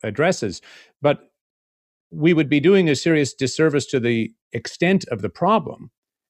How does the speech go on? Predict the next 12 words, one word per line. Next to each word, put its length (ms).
if 180
we 100
were 160
not 360
to 380
begin 460
with 160
the 120
acknowledgement 920
that 420
very 480
often 480